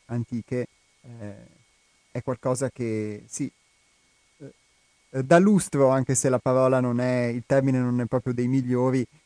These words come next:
più che altro contribuisce a dare risalto anche alla luce che, che, di cui siamo portatori.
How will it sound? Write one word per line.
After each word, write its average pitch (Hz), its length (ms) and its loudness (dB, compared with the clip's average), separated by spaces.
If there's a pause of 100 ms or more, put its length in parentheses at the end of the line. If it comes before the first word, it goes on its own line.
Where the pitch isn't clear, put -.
(140)
più 139 100 -8
che 135 140 2
altro 131 340 0
contribuisce 147 920 0
a 135 120 -8
dare 131 220 2
risalto 123 600 -2
anche 117 360 -6
alla 110 220 -2
luce 113 340 -6
che, 104 320 -8 (1400)
che, - 260 -12 (220)
di 131 160 -12
cui 131 140 -2
siamo 127 260 -2
portatori. 110 680 -6